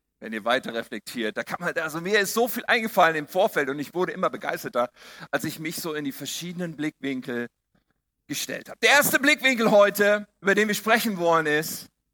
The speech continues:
es ist eine Tatsache. Okay, das, wovon wir hier sprechen, ist kein Mythos, es ist kein Märchen, sondern es ist eine historische Tatsache. Es ist ein tatsächlich,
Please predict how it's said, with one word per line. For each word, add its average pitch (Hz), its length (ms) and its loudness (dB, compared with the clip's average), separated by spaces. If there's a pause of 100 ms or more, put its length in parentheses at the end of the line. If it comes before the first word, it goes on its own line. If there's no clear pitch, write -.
(140)
es 285 220 0
ist 302 180 0
eine 269 320 4
Tatsache. 262 880 4 (800)
Okay, 240 460 6
das, 262 460 4
wovon 262 340 4
wir 262 80 0
hier 226 160 2
sprechen, 247 760 2 (300)
ist - 220 0
kein 220 240 2
Mythos, 285 680 4 (200)
es 185 120 -4
ist 208 220 -2
kein 180 240 4
Märchen, 247 640 2 (280)
sondern 254 240 2
es 247 120 -2
ist 262 120 -2
eine 254 200 2
historische 254 560 0
Tatsache. 269 480 -4 (400)
Es 208 100 -2
ist 196 140 0
ein 240 120 4
tatsächlich, 254 800 2